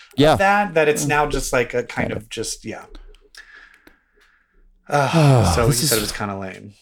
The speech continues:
Speaker 1: I know. I, like, honestly, like,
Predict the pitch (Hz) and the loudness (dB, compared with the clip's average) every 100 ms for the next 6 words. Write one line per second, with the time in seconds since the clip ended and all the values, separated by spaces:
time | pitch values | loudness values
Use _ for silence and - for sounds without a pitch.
0 | _ 117 127 143 101 - _ - - - | _ -2 0 0 -2 -8 _ -20 -20 -20
1 | - - 165 - 151 143 143 151 143 156 | -6 0 0 4 2 2 2 2 2 4
2 | 151 139 123 - | 6 6 4 0